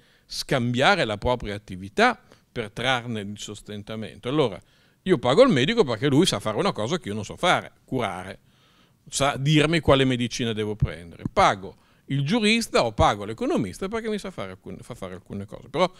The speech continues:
devo anche capire a che cosa serve la conoscenza che sto acquisendo, e questo è un compito diffuso. Mi avvicino alla conclusione. Allora, noi abbiamo il, questo rapporto complicato con la conoscenza, che va in rapporto con le istituzioni, ma anche col popolo.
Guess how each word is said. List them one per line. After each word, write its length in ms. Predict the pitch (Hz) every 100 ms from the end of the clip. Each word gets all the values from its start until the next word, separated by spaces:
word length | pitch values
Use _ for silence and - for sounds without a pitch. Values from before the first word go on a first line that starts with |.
| - -
devo 180 | - 131
anche 160 | 160 123
capire 340 | 226 185 143
a 20 | 170
che 100 | 175
cosa 220 | 120 101
serve 520 | - 185 120 98 - _ _ _
la 120 | 110
conoscenza 880 | - 110 101 - 95 92 - 92 - - _ _ _
che 260 | - 104 -
sto 400 | - - - 101 -
acquisendo, 760 | 110 - 95 90 - - 95
e 20 |
questo 400 | 110 226 - 110 - _ _
è 80 | 135
un 100 | 139
compito 460 | 156 135 123 117
diffuso. 560 | 107 104 - 78 90 - _ _ _
Mi 100 | 151
avvicino 300 | 185 180 254
alla 160 | 175 143
conclusione. 760 | 147 131 131 110 113 101 104 -
Allora, 320 | 180 147 151
noi 160 | 254
abbiamo 500 | 170 110 101 92 92 _ _ _ _ _
il, 160 | 226 190
questo 240 | 247 202
rapporto 420 | 165 143 226 196
complicato 600 | 156 143 127 139 123 113
con 180 | 107 180
la 100 | 147
conoscenza, 800 | 143 120 117 - - 90 - 131 _ _ _ _
che 140 | -
va 120 | 202 262
in 80 |
rapporto 460 | 202 156 151 113 127
con 260 | 120 240 165
le 80 |
istituzioni, 720 | 131 - 147 240 - 196 302 185
ma 160 | 135
anche 200 | 190 220
col 160 | 123 110
popolo. 420 | 175 135 - -